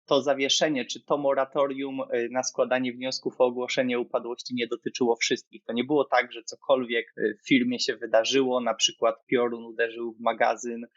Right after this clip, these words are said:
i wszystko się spaliło i przez to firma popadła w niewypłacalność, to ona była zwolniona z tego obowiązku. To dotyczyło tylko rzeczy związanych z pandemią.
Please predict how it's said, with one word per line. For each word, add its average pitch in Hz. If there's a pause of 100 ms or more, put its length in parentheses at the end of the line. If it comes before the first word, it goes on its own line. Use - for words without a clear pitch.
(200)
i 110
wszystko -
się -
spaliło 117 (320)
i -
przez -
to 120
firma 120
popadła 113
w -
niewypłacalność, 117
to 117
ona 110
była 107
zwolniona 107
z -
tego 107
obowiązku. 110
To 151
dotyczyło 127
tylko 135
rzeczy 117
związanych 110 (220)
z -
pandemią. -